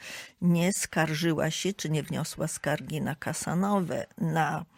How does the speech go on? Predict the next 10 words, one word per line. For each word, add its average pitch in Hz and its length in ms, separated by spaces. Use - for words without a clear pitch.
y, 151 680
Kalibabkę 147 840
całe 143 420
mnóstwo, 208 560
no, 147 100
pięćset 156 520
zgłoszeń, - 540
jak, - 540
y, - 600
niektórzy, 156 600